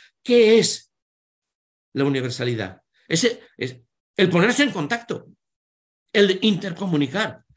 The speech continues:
el romperse el duro corazón y la elevación de éste ante el, hasta la universalidad son el mismo movimiento que estaba expresado en la conciencia que se confesaba,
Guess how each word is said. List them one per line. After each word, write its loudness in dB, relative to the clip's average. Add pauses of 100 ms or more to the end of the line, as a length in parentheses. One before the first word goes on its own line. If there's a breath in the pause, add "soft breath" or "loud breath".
(180 soft breath)
el 0
romperse -2
el -2
duro 2
corazón -4
y -2
la 0
elevación -4 (140 soft breath)
de 0
éste -4
ante -4
el, -8
hasta -8
la -8
universalidad -12 (320 soft breath)
son 0
el 2
mismo 2
movimiento -4 (480 soft breath)
que -8
estaba -6
expresado -4 (1400)
en 4
la 0
conciencia -4
que -6
se -8
confesaba, -6